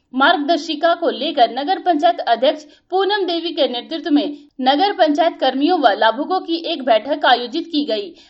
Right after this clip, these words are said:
बैठक में प्रधानमंत्री आवास योजना के बारे में बताया गया। नगर पंचायत अध्यक्ष पूनम देवी ने कहा कि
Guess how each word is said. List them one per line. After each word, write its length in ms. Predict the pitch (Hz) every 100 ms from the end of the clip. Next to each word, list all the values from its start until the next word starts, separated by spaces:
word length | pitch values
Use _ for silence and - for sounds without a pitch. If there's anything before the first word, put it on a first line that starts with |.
| -
बैठक 360 | 285 330 370 359
में 160 | 392
प्रधानमंत्री 720 | 262 214 247 311 330 330 359 269
आवास 340 | 220 226 220 247
योजना 280 | 254 294 311
के 160 | 339
बारे 320 | 233 202 208 302
में 160 | 339
बताया 400 | 269 202 185 190
गया। 320 | 196 190 185 170 - _ -
नगर 340 | 277 302 403
पंचायत 460 | 403 311 294 302 349
अध्यक्ष 400 | - 226 277 311
पूनम 380 | - 339 349 381
देवी 300 | 330 320 330
ने 140 | 294 -
कहा 300 | 226 269 330
कि 260 | - 226